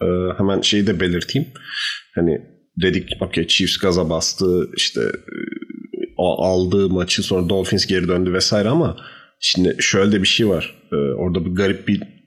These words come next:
durum daha var bu maçta. Hani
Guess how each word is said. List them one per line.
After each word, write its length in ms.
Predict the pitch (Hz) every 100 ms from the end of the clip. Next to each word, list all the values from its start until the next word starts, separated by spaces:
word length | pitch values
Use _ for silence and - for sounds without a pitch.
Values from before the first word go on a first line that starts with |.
| 80
durum 240 | 92 98 95
daha 200 | 98 101
var 180 | 90 82
bu 60 |
maçta. 460 | 82 80 - 165 180 - - - _ _ _ _ _ _ -
Hani 280 | 92 69